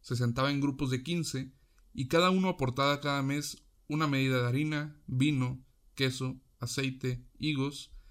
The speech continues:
y una módica cantidad de dinero". Así es, entonces todos comían, todos se veían las caras, el pueblo estaba junto,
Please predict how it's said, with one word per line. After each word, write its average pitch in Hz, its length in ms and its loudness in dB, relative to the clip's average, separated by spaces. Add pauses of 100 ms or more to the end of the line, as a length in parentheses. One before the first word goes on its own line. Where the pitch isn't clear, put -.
(180)
y 139 100 0
una 147 140 2
módica 143 400 2
cantidad 123 480 -2 (300)
de 131 160 2
dinero". 120 420 0 (760)
Así 127 260 0
es, 120 200 0
entonces 127 380 -2
todos 156 300 4
comían, 156 580 2 (1120)
todos 131 640 2
se 123 120 0
veían 120 260 4
las 107 200 -4
caras, 131 560 0 (220)
el 117 200 -2
pueblo 131 300 2
estaba 127 320 0
junto, 131 580 -2